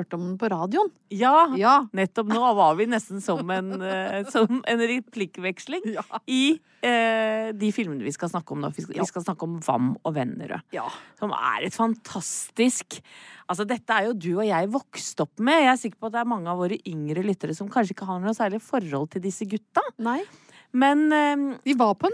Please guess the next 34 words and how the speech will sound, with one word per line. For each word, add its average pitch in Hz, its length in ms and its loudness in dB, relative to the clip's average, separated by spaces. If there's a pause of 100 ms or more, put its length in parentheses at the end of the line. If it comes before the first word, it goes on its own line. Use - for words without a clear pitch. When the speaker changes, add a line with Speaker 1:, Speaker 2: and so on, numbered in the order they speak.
Speaker 1:
måte, 269 240 -2
eh, 247 720 0
liksom 226 540 -4
Joakim 214 800 -2
Rønning 208 800 -2
og, 196 1120 0
og 190 220 -2
Espen, 185 720 -6
eh, 180 840 -6
hva 180 100 -8
heter 190 220 -6
det? 180 260 -6
Hva 185 140 -8
heter 180 80 -8
han? 180 160 -6 (100)
Speaker 2:
Espen 202 300 -6
Sandberg. 180 500 -2
Speaker 1:
Ja, 285 160 6 (180)
ja. 254 200 4 (100)
Speaker 2:
Ja. 180 320 4 (320)
Speaker 1:
Hva 233 240 4
må, 240 260 4
de 269 120 2
hørte 269 260 4
liksom 247 300 2
sammen 220 520 0
og 226 80 -2
lagde 208 300 2
filmer 156 300 -6
sammen. 147 340 -8
Speaker 2:
Ja, 170 320 6
og 196 140 0
de 185 160 -6
lagde 196 560 -4